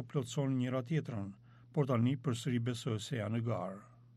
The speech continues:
Në themel të rivalitetit me Arabinë Saudite janë tensionet historike që shtrihen në të gjithë rajonin. Eksperti Taskin thot se ka një pikpamje të gabuar në mesin e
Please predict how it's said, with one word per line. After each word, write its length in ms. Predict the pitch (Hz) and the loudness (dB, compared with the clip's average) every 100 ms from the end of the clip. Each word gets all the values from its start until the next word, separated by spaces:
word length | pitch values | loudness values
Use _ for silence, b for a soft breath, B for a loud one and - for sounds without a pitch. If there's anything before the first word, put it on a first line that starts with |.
| - - - b b b b b | -20 -20 -20 b b b b b
Në 160 | 143 131 | 4 6
themel 320 | 156 160 190 | 8 6 6
të 140 | 156 131 | 4 4
rivalitetit 640 | 123 123 117 143 143 156 | 4 4 2 0 0 0
me 80 | 135 | 2
Arabinë 380 | 120 110 127 120 | 4 4 2 0
Saudite 480 | 117 120 120 147 - | 0 -2 0 -2 0
janë 300 | 110 123 127 | 0 0 0
tensionet 480 | 123 113 160 131 120 | -2 0 0 0 0
historike 640 | 110 - 143 131 104 98 - B B B | -2 -2 -2 -2 -4 -6 -8 B B B
që 120 | - 160 | 2 2
shtrihen 380 | - 139 123 123 | 2 2 4 4
në 40 | 117 | 2
të 80 | |
gjithë 240 | 127 120 151 | -2 -2 -2
rajonin. 460 | 147 120 92 92 196 - b b b b b - | 0 -2 -4 -6 -10 -14 b b b b b 0
Eksperti 460 | 135 - 139 127 120 | 0 2 0 0 -2
Taskin 540 | 131 113 - 139 143 | -2 -4 -2 0 0
thot 240 | - 127 117 | 0 -2 -2
se 140 | 135 | -4
ka 140 | 120 135 | 0 2
një 140 | 120 117 | 2 2
pikpamje 460 | 117 123 120 117 | -2 0 0 0
të 100 | 117 | 0
gabuar 540 | 117 131 165 120 110 - B B - | 0 0 0 0 -2 -4 B B 0
në 140 | 135 131 | 2 4
mesin 480 | 165 160 - | 2 0 0
e 20 | 127 | 0